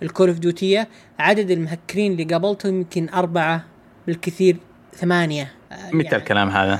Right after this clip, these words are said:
Speaker 1: يعني هذا من أيام، آه، من أيام، آه، وور، وور، وور أت وور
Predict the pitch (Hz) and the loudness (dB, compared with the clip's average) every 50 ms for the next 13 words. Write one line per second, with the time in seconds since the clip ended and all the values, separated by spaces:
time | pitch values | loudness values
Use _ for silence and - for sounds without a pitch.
0 | - - - 180 165 165 175 175 170 185 190 185 185 185 190 185 185 185 180 180 | -2 -4 -4 -4 -4 -4 -6 -6 -4 -4 -4 -4 -2 -2 -2 -4 -4 -2 -2 0
1 | 185 196 190 185 180 165 165 156 - 170 160 160 156 165 170 175 180 185 180 170 | 0 0 0 -2 -4 -6 -8 -8 -8 -8 -6 -6 -4 -2 -2 0 0 0 0 -2
2 | 160 151 156 - 156 170 160 156 151 147 147 147 147 156 156 156 160 156 160 165 | -4 -6 -10 -10 -8 -4 -4 -2 -2 -2 -4 -4 -6 -8 -10 -12 -10 -8 -2 2
3 | 170 185 185 185 185 180 175 185 180 170 170 170 165 180 175 180 175 165 165 165 | 4 4 4 4 2 4 4 4 4 4 2 0 0 2 2 2 2 2 0 -2
4 | - 180 185 202 233 240 | 0 0 0 0 0 -2